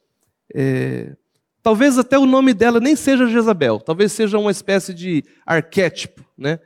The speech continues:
É como se eu falasse assim, "Ó, esse menino, o, esse menino aqui, o Márcio, ele é um,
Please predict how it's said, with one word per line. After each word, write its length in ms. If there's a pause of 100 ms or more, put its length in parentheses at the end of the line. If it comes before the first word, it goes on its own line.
(320)
É 100
como 280
se 140
eu 80
falasse 340
assim, 140
"Ó, 320 (680)
esse 260
menino, 680 (320)
o, 420
esse 180
menino 180
aqui, 200
o 140
Márcio, 360
ele 100
é 40
um, 300